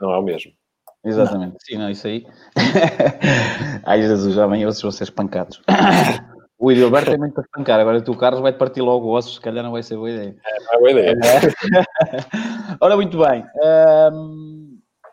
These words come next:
Speaker 2: eu, eu, eu se calhar vou, vou já abrir as hostilidades para que, eh, as pessoas que querem, ou, ou seja, nós vamos fazer, já fizemos duas que nos foram pedidas durante o dia, agora vamos pedir mais cinco que vão ser feitas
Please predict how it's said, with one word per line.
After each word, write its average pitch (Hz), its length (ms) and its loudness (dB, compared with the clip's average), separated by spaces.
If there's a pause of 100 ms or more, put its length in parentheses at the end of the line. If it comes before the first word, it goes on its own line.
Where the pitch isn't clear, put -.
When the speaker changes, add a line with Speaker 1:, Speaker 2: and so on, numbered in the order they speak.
(680)
Speaker 2:
eu, 190 160 6
eu, 190 220 4
eu 185 80 4
se 185 80 -6
calhar 190 340 2
vou, 156 220 -4
vou 165 180 2
já 170 160 2
abrir 160 300 0
as 143 80 -8
hostilidades 151 640 -2 (160)
para 156 240 2
que, 151 500 -8
eh, 143 280 -8
as 147 120 -8
pessoas 151 460 -10
que - 240 -12
querem, 131 540 -2
ou, 123 240 -6
ou 127 80 0
seja, 135 240 -6
nós 139 160 -2
vamos 147 160 -4
fazer, 139 320 -4 (960)
já 127 180 2
fizemos 127 320 -2
duas 123 260 0
que 127 100 -10
nos 120 120 -10
foram 120 240 -6
pedidas 120 320 -4
durante 120 260 -6
o 120 40 -2
dia, 143 200 0
agora 143 200 2
vamos 139 220 -2
pedir 139 280 -4
mais 135 240 -2
cinco 151 320 -4 (400)
que 131 60 -4
vão 135 100 4
ser 139 160 0
feitas 151 420 0